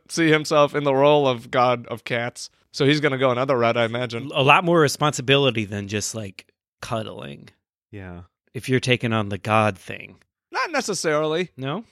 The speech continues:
Speaker 1: No. If I'm God, I let it be, and every once in a while, I'll pat you on the head. <laughs> I think that's all people are really looking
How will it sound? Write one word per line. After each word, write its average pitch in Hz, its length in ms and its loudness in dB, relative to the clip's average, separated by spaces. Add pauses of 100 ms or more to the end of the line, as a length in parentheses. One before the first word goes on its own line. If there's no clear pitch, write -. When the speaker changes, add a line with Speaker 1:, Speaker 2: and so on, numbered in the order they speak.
(120)
Speaker 1:
No. 240 300 0 (440)
If 208 160 -2
I'm 262 240 6
God, 233 380 6 (240)
I 160 80 6
let 190 280 6
it 165 180 -2
be, 165 420 4
and 143 120 0
every 170 300 4
once 160 300 0
in 151 80 0
a 147 60 0
while, 127 400 2 (320)
I'll - 80 -16
pat 143 260 0
you 127 80 -2
on 123 160 -2
the 107 80 -8
head. 104 260 -12 (320)
<laughs> - 1300 -6
I 160 100 -6
think 254 180 -10
that's 220 260 2
all 175 360 8
people 175 380 0
are 143 100 2
really 143 440 2
looking 110 360 -8